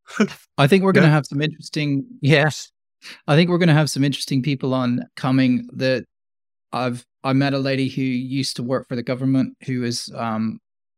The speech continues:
Speaker 2: sort of the head of A I, I think, research and stuff, and, and she's, she hasn't agreed to do it yet, but I think we've got some really interesting people coming down the pipe, and I think it'd be good to come back,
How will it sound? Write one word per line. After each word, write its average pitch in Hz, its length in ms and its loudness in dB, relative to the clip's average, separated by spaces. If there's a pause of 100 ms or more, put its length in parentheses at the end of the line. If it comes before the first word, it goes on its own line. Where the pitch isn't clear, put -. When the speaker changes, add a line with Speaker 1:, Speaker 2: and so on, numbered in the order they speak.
(140)
Speaker 2:
sort 123 260 -4
of 120 100 -6
the 120 120 -4
head 123 240 -6
of 113 140 -8 (100)
A 117 180 -2
I, 110 320 -6 (460)
I 131 60 -6
think, 135 240 0
research 135 420 0
and 143 100 -2
stuff, - 300 -4
and, 120 260 2
and 113 240 -2
she's, 131 400 -4 (500)
she - 140 2
hasn't 156 200 6
agreed 139 300 -2
to 175 60 -4
do 156 160 0
it 160 60 0
yet, 185 240 -2 (120)
but 139 260 -4 (180)
I 139 100 -2
think 170 160 2
we've 160 140 4
got 143 140 2
some 143 180 -2
really 147 200 0
interesting 139 460 -4
people 135 260 -4
coming 131 260 -2
down 131 180 -2
the 127 80 -2
pipe, 135 320 -6
and 127 80 0
I 123 100 -2
think 135 280 -4
it'd 139 180 -6
be 139 100 0
good 143 260 -2
to 139 80 -6
come 131 200 -2
back, 131 200 -4